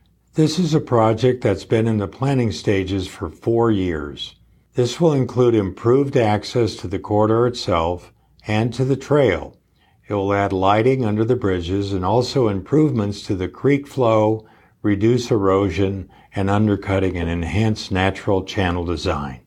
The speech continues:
There'll be a strategic removal of some trees within the creek itself,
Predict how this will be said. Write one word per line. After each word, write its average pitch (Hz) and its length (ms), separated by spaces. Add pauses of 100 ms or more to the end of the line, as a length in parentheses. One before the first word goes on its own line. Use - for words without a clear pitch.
There'll 104 140
be 104 180
a 101 80
strategic 156 800
removal 110 640
of 92 120
some 151 380
trees 101 460
within 101 300
the 101 80
creek 110 340
itself, 85 680